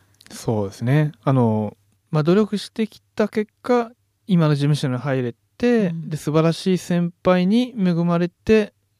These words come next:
Speaker 1: まあ、その目標を持って
Speaker 2: うん。
Speaker 1: やれると。
Speaker 2: うん。
Speaker 1: で、それは本当にし-、幸せだと思います。
Speaker 2: うん。素敵なことですね。はい。さあ、そしてですね、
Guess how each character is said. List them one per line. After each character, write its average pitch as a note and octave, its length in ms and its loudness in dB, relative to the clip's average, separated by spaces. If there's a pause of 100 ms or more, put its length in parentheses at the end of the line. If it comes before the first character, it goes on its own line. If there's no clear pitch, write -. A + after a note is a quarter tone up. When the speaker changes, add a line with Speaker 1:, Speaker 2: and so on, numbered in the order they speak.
(500)
Speaker 1:
ま E3+ 100 0
あ、 - 40 2
そ E3 80 -2
の C#3+ 80 0
目 C#3+ 240 -2
標 F#3+ 200 2
を F#3+ 40 2
持 F#3+ 120 0
っ G3 40 -4
て - 380 -10
Speaker 2:
う F3 40 -12
ん。 D3+ 180 -16 (440)
Speaker 1:
や C3 120 -4
れ A2 120 -4
る G#2+ 100 -12
と。 - 240 -18
Speaker 2:
う F#3 40 -12
ん。 D#3 480 -14
Speaker 1:
で、 F3+ 80 -6
そ A#3 120 -6
れ B3 60 0
は B3 60 2
本 A#3+ 120 0
当 A#3 140 -2
に A3+ 80 0
し-、 - 160 -12
幸 E3+ 220 -2
せ D3+ 100 -6
だ C3 80 -6
と - 100 -10
思 G#2 80 -10
い - 20 -16
ま G#2 60 -18
す。 C3+ 220 -20
Speaker 2:
う E3+ 40 -14
ん。 C#3+ 800 -14 (840)
素 - 100 -20
敵 F3 200 -8
な E3+ 120 -2
こ F3+ 100 -2
と G3 80 0
で F3 100 2
す D3+ 120 -8
ね。 G3 340 0 (640)
は D#3+ 460 -6
い。 - 80 -14 (500)
さ G#3 140 -4
あ、 F#3+ 40 -2
そ G3 180 -2
し - 120 -6
て D#4+ 140 -4
で C#4+ 140 -2
す F#3+ 120 -4
ね、 F3+ 420 0